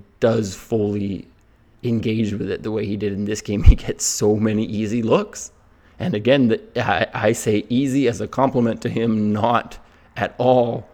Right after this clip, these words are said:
to discredit them. That is a, that is a compliment. You earn easy looks, and he earned tho-, those easy looks in this game. Uh, I, I just thought it was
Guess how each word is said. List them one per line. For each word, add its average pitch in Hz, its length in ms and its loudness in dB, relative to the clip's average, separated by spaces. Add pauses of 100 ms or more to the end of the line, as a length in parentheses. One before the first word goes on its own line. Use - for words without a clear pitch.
(320)
to - 100 -8
discredit 113 580 -2
them. 95 200 -6
That 110 180 -4
is 101 140 -6
a, 98 80 -2
that 107 200 -4
is 95 120 -4
a 104 60 -4
compliment. 110 560 -4
You 110 200 -8
earn 123 380 -2
easy 104 340 -8
looks, 95 320 -8
and 117 100 -8
he 117 220 -4
earned 113 300 -4
tho-, 95 280 -8
those 104 280 -8
easy 95 240 -8
looks 104 280 -8
in 101 120 -8
this 117 120 -12
game. - 240 -12 (440)
Uh, 110 380 -4 (120)
I, 117 60 -2
I 117 60 0
just - 140 -10
thought 113 140 0
it 101 60 -4
was 101 140 -6